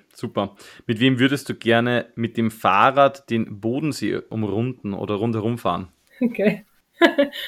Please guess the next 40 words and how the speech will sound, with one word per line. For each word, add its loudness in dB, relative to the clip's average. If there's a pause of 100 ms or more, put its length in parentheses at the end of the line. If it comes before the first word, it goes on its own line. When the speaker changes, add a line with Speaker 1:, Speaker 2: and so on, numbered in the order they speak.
(140)
Speaker 2:
Habe 8
ich 8
erst 8
letzte 4
Woche 6
gemacht 2
übrigens. 2
Speaker 1:
Ehrlich? 2 (220)
Speaker 2:
Als 4
ich 0 (100)
zu 2
Hause 6
war 4
mit -2
meinen 4
Eltern, 6
also 4
nur 6
eine 4
halbe 4
Umrundung. 2 (760)
Ähm, 6 (340)
mit -2
wem 8
würde 8
ich 0
das 0
gerne 4
machen? 0 (1400)
Das -20
ist -4
eine 2
gute 0
Frage. 0
Ich -20
glaub 4
mit 8
Carla, 6 (200)
Carla 2
Borger. 4